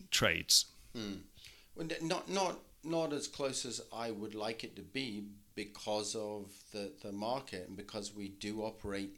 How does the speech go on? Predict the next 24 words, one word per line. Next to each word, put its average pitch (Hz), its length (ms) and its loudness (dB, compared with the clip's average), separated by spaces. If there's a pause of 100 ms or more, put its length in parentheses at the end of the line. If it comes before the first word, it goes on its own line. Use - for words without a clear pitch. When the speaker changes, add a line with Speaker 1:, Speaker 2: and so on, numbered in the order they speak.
(120)
Speaker 2:
in 107 240 -2
a 101 160 0
marketplace. 98 880 -4
So, 104 460 2 (440)
you 107 80 -4
know, 104 60 0
if 101 120 -6
we 107 120 -2
took 104 400 -2
electronic 98 720 -2
processing, 120 880 0 (380)
we're 107 200 2
no 101 240 2
further 98 400 -6
forward 92 500 -8
than 95 180 -8
we've 101 200 -6
been. 117 360 0 (520)
Um, 95 560 -2
you 104 80 -10
know, 98 80 -6
the 98 80 -6
Lloyd's 101 320 0
blueprint, 117 640 -2